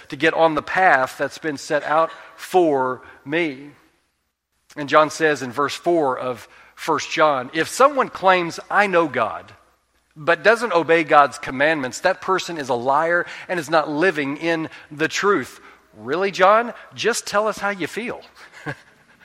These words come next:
You are a liar. Wow, he's not holding anything back. He's one of the sons of thunder, not stopping short of what he truly wants to say.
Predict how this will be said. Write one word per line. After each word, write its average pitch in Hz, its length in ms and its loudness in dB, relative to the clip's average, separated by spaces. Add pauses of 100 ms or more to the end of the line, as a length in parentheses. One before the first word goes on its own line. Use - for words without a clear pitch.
(540)
You 214 240 -2
are 131 100 4
a 110 80 0
liar. 170 680 4 (800)
Wow, 175 320 8
he's 233 200 -2
not 160 220 8
holding 175 320 4
anything 170 400 0
back. 233 460 2 (340)
He's 208 320 -4
one 165 220 2
of 151 120 2
the 139 100 -2
sons 165 540 0
of 143 440 2 (260)
thunder, 156 840 4
not 139 500 2
stopping 131 680 -2 (380)
short 151 460 0
of 117 160 -8
what 127 140 -4
he 127 120 -8
truly 135 580 -4 (240)
wants 131 640 -2 (420)
to 131 120 -14
say. 117 400 -6